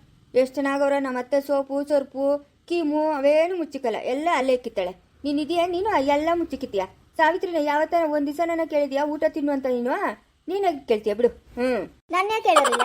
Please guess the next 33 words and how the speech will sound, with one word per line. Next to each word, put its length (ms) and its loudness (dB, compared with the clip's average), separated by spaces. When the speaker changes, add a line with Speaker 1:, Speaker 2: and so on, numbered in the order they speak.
Speaker 2:
ನಾನೆಲ್ಲಿ 380 -2
ನಿನ್ 180 -2
ಹೆಂಡ್ರನ್ 260 -2
ಕೇಳಿ 200 -2
ಊಟ 220 -4
ತಿನ್ನು 220 -6
ಅಂತ? 140 -10
Speaker 1:
ಅದೇ, 140 2
ಅದೇ, 300 2
ನಿನ್ 180 -6
ಯಾರ್ 120 -4
ಕೇಳ್ತಾರೆ 300 -2
ಬಿಡು. 300 -6
Speaker 2:
ಏನೋ 400 -2
ನಂಗೆ 140 -2
ಇಷ್ಟ 180 -4
ಆಗಿಲ್ಲಪ್ಪ 360 -4
ಈರಮ್ಮನು 360 -2
ಅಲ್ಲಿರೋದು. 420 -2
ಅಂಗಡಿ 200 -2
ಹಿಂಗೆ 240 0
ಹಾಕೊಂಡಿದ್ಲಲ್ಲ, 640 -2
ಅಂಗಡಿಯಾಗಿರೋದು 460 -2
ಬಿಟ್ಬಿಟ್ಟು 340 -8
ಬೆಂಗ್ಳೂರಾಗ 380 0
ಏನಕ್ಕವಳೆ? 400 -4
Speaker 1:
ಅಯ್ಯೋ, 300 2
ನಿನ್ 200 0
ಇಷ್ಟ 220 -4
ಕಷ್ಟ 220 -4
ಯಾರ್ 260 -2
ಕೇಳಿದ್ರು 300 -4
ಸಾಕ. 200 -4